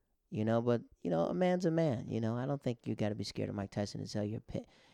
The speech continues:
his opinion. I'm not saying Little Boosie is right, but I'm saying that did seem kinda, like, intense. And I both, I love Boosie and Mike Tyson. It's hard to support,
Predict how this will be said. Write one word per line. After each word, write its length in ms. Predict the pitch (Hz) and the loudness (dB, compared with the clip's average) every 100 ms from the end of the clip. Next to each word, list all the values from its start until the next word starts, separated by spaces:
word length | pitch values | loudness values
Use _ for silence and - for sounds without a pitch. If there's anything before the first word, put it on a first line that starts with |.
| - | -2
his 180 | 110 107 | 2 2
opinion. 320 | - 117 113 | 2 2 4
I'm 80 | 131 | 4
not 120 | 120 | 2
saying 180 | 120 117 | 2 2
Little 160 | 113 | 2
Boosie 240 | 113 127 113 | 4 2 2
is 120 | 107 | 2
right, 220 | 113 117 - | 4 4 2
but 80 | |
I'm 100 | 107 | -2
saying 200 | 104 107 104 | 0 0 2
that 160 | 110 | 2
did 180 | 120 120 | 2 2
seem 280 | - 110 101 - | 2 -2 -2 -4
kinda, 420 | 110 104 101 92 _ _ _ _ _ _ | -4 -2 -4 -6 _ _ _ _ _ _
like, 160 | 98 98 | -6 -6
intense. 440 | 92 - 113 85 | -6 -2 -2 -2
And 80 | - | -2
I 100 | 107 | -2
both, 320 | 110 104 101 | 2 2 2
I 80 | - | 0
love 220 | 113 101 92 - | 0 -2 -4 -6
Boosie 400 | - 107 - 104 101 | -4 -2 -2 -6 -4
and 320 | 101 104 95 - | -4 -4 -6 -8
Mike 200 | 90 98 | -10 -10
Tyson. 340 | - 98 - 92 | -10 -10 -10 -12
It's 120 | - | -8
hard 220 | 98 98 | -4 -4
to 60 | 95 | -6
support, 480 | - - 107 104 | -10 -10 -8 -8